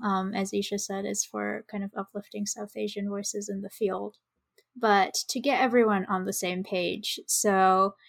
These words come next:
A I, um, so as a Stanford computer science professor, um, has said, uh, John McCarthy, "It is the science and engineering of making intelligent machines, especially intelligent computer programs.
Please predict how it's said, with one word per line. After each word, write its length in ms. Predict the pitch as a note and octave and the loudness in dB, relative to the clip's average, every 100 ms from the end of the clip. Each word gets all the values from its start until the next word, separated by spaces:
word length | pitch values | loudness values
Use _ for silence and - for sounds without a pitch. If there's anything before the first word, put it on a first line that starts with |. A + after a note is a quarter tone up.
| _ _ _ C#4 | _ _ _ 6
A 220 | A#3+ B3 | 10 10
I, 500 | A#3+ A#3+ A#3+ A#3+ - | 10 10 8 6 2
um, 600 | A#3 G3+ G3 G3 G3 G3+ | 2 4 6 6 4 0
so 180 | - G#3+ | -2 -2
as 400 | G3 G#3 G3+ - | 2 4 4 4
a 140 | G#3 G#3 | 2 2
Stanford 720 | - F#3 F#3+ - G3+ G3 G3+ - - | 2 -2 -2 0 2 2 -2 -12 -4
computer 340 | G#3 G3+ G#3+ | -2 0 2
science 320 | G#3+ B3 B3 B3 | 2 2 0 0
professor, 800 | B3+ B3 A#3 A#3+ A#3+ A#3 A#3 A#3+ | -4 0 0 0 0 0 0 -2
um, 300 | G#3+ G#3+ G#3 | -2 0 0
has 260 | G#3+ G#3 | -2 -2
said, 420 | - F#3+ G3+ G3+ G#3 D4+ A3 | -2 0 0 0 -2 -4 -2
uh, 160 | G3 | -2
John 260 | F#3+ G#3 G#3+ | 0 0 0
McCarthy, 760 | G#3 - G3 G3 G3 F#3+ G3 _ _ _ _ _ | -2 -4 -6 -4 -4 -2 -4 _ _ _ _ _
"It 160 | A3+ G#3+ | 2 6
is 280 | G#3+ G#3 | 6 6
the 100 | G3 | 0
science 460 | - C4 C#4 C#4+ C#4 | 0 0 0 0 0
and 120 | B3+ | 0
engineering 720 | A#3 A#3+ A#3+ A3 A3 A3 G#3 | 4 6 6 2 2 2 2
of 160 | F#3+ F#3+ | -2 0
making 380 | G#3+ A#3 A3+ G#3 | 0 2 0 0
intelligent 640 | G3 G3+ C4 C4+ B3+ B3 | -2 -2 -2 -2 -2 0
machines, 600 | A#3+ A#3+ A3 G#3 G#3 G#3 A#3 | 2 2 2 2 2 0 -2
especially 560 | - A#3 A#3+ - B3 | -2 -2 -4 -2 0
intelligent 600 | A#3 - F#3+ G3+ G#3 G3+ | 0 0 0 0 -2 -4
computer 380 | G#3 G3+ G3 F3+ | -4 -4 -2 -4
programs. 760 | - G#3+ G#3+ G#3 G3+ A3 - | -2 -2 0 0 0 -2 -6